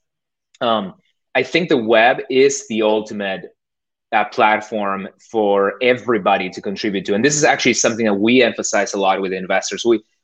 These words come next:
we don't necessarily use those buzzwords, um, but one thing we say is we see the role of the developer in the, in the coming years as an enabler and amplifier of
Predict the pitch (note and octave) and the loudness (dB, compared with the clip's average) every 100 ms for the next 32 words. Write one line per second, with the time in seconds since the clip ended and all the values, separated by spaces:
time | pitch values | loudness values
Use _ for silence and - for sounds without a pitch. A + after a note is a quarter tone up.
0 | - C#3 D#3+ C#3+ A#2 B2+ A#2 A2 G#2 G2+ | 2 4 4 0 -2 0 0 0 -2 -4
1 | F2 A#2+ A#2 A2+ G#2 G2 F#2 - - _ | -2 0 0 0 -4 -4 -6 -14 -16 _
2 | _ _ _ _ _ - B2 G#2+ - _ | _ _ _ _ _ -2 -2 -2 -6 _
3 | A#2+ B2 A#2+ D3 C#3 C3 A2+ - F#3+ D3+ | 0 0 2 0 2 -2 -2 -2 0 2
4 | A2+ G#2+ G#2+ - - - _ _ _ _ | 2 2 -2 -6 -12 -16 _ _ _ _
5 | - B2 B2 C#3+ C3+ B2 B2 A#2+ B2+ A2 | -6 -4 -2 -2 0 0 4 6 6 2
6 | G#2+ G#2 G#2 A#2+ B2+ G#2 G#2 G2 F#2+ - | -2 -4 0 0 0 -2 -4 -4 -6 -12
7 | _ _ _ - A#2+ G#2 G#2+ G#2+ G2+ B2 | _ _ _ -16 -10 -8 -6 -8 -4 -2
8 | A2+ G#2 G2+ A#2 A2 F#2+ F2+ - - - | 0 0 2 4 4 4 0 -4 -6 -8
9 | _ _ _ - B2+ B2+ A#2+ C3 A#2+ A#2+ | _ _ _ -2 0 2 0 -4 -4 0
10 | A#2+ C3 C3+ B2+ G#2 G2 F#2+ G2 _ _ | 2 2 2 2 4 4 2 -2 _ _
11 | _ _ - A2+ G#2+ - B2 B2 B2 G#2+ | _ _ -4 -2 -2 -2 -2 0 0 0
12 | - A#2 A2+ A2 G2 F#2+ F#2+ - - G#2+ | 2 4 4 4 0 -2 -6 -10 -2 0
13 | G2+ G2 F#2+ | 0 -2 -4